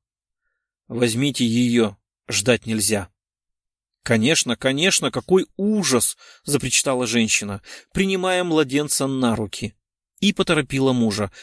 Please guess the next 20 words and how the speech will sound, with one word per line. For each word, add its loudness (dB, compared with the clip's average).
«Поехали, 2
быстрее!» 4
«Я 2
сообщу 4
об 6
аварии», 4
пообещал 2
мужчина. -2
«Ждите 0
здесь, 2
вам 0
помогут». 2
«Её 4
зовут 2
Тана, 0
фамилия 4
Самородова», 2
крикнул 0
дирижёр 0
отъезжающему 2